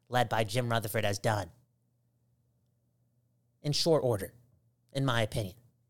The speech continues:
Something else. Anyways, Jim Rutherford, the big announcement, three-year extension. That means he's going to be a Vancouver Canuck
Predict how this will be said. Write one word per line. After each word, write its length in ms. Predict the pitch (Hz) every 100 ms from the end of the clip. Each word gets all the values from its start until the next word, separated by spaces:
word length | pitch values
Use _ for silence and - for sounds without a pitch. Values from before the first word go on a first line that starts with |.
| _ _ _ _ _ _ _ _ _ _ _ _ _ _ _
Something 420 | - 180 160 135
else. 320 | - - - - _ _ _ _ _ -
Anyways, 480 | - 190 143 104 -
Jim 220 | - 185
Rutherford, 400 | 175 147 - - - _ _ _ _
the 80 | 120
big 200 | 107 156
announcement, 540 | 151 131 131 - 90 - _ _ _ -
three-year 500 | - 190 185 160 160
extension. 480 | - 151 139 123 113
That 200 | 170 160
means 420 | 214 165 151 - _ _ _ _ _ _ _ _ -
he's 160 | 139
going 180 | 131 165
to 80 | 156
be 160 | 147 151
a 80 |
Vancouver 460 | 127 135 - 147 131
Canuck 420 | 127 123 101 -